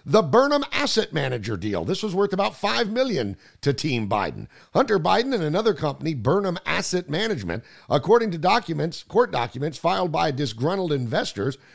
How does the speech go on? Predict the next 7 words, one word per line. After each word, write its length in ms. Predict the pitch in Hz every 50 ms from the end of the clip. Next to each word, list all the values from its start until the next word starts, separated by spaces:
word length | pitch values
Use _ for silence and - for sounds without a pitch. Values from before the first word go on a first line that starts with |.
| - - _ _ _
Harvest 440 | - 170 262 262 262 254 214 - -
Global 540 | 156 165 196 226 233 214 160 160 175 175 143
wired 560 | 120 143 160 190 208 220 233 233 220 175 143
Burnham 460 | 175 190 202 190 160 151 151 156 - _ -
five 480 | - - 185 185 196 202 208 175 147
million 400 | 170 185 185 180 175 170 165 156
dollars. 500 | 160 175 180 156 127 98 78 69 - -